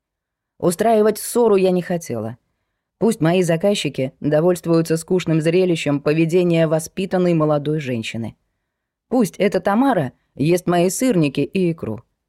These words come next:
Я и без того плотно позавтракала. Привыкая понемногу к расположению комнат, я вспомнила, где находится библиотека. Поднялась на второй этаж.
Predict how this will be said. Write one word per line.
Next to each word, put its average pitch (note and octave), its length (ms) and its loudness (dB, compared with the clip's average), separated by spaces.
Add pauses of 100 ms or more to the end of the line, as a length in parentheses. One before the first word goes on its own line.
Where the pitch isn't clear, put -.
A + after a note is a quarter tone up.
(400)
Я C4+ 260 2
и E3 40 4
без D3+ 200 -2
того C#3+ 280 0
плотно C3 360 -2
позавтракала. B2 760 -6 (1500)
Привыкая A3 500 2
понемногу A3+ 720 2
к - 60 -12
расположению F#3+ 680 2
комнат, F#3 520 0
я F3 200 0
вспомнила, F#3 760 0
где E3 260 0
находится F3+ 540 -2
библиотека. D#3+ 720 -4 (640)
Поднялась F3 580 0
на E3 120 0
второй E3+ 340 -2
этаж. B2+ 340 -12